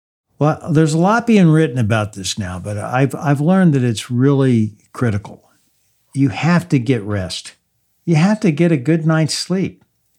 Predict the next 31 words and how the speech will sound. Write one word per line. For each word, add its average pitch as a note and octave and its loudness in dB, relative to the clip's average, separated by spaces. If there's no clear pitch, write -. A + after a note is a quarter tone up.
You C3 -2
know, B2 0
when C3+ 2
you C3+ 4
sleep F#3 0
well, C3+ 0
you B2 -2
know, A2+ -2
you A2+ 0
have G#2+ -2
a G#2 -4
lot A2+ -2
more C3 0
energy G2 -2
to G#2 -6
throw B2 2
into A2 2
whatever A2+ -2
event G#2+ -2
you G#2 -2
need G2+ 0
to F2+ -8
perform F#2+ -4
for. - -14
I G#3 2
always D3 0
try C#3+ 0
to B2+ 0
pump D#3 0
myself C3 0
up D#3 0